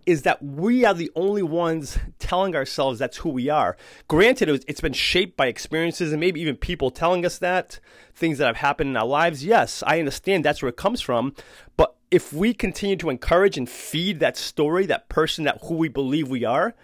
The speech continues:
when that's not who we want to be, it's exciting to think that we have the power to change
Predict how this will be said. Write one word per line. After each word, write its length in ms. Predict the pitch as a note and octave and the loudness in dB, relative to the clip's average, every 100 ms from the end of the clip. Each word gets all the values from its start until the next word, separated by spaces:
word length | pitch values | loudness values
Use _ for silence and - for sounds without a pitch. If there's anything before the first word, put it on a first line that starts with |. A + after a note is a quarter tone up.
| - - - | -20 -20 0
when 160 | C#3 C#3 | 4 6
that's 180 | D3+ | 4
not 200 | F3 C#3 | 4 2
who 100 | - | 2
we 100 | D#3+ | 0
want 300 | B2+ A2+ D3 - | 2 0 0 0
to 80 | |
be, 320 | G3 A#3 C#4 - _ _ _ _ _ _ _ _ _ _ - | -4 -4 -6 -10 _ _ _ _ _ _ _ _ _ _ -8
it's 140 | D#3+ | -6
exciting 440 | - - A3+ B3+ A#3+ | -6 -2 2 2 0
to 80 | F3 | -2
think 260 | - G3+ | -2 -2
that 180 | E3+ - | -2 -2
we 600 | B2+ C#3+ A3+ C4+ C#3 F#3+ | -6 -4 -2 0 -2 -4
have 300 | F#3+ - C#3 | -6 -6 -6
the 80 | D3+ | -6
power 520 | - - D3+ E3+ E3+ | -6 -4 2 2 2
to 140 | E3+ F3 | -2 -10
change 840 | - - - B3+ D3 C3 D#3+ - | -10 -8 -6 -2 -2 -2 -4 -8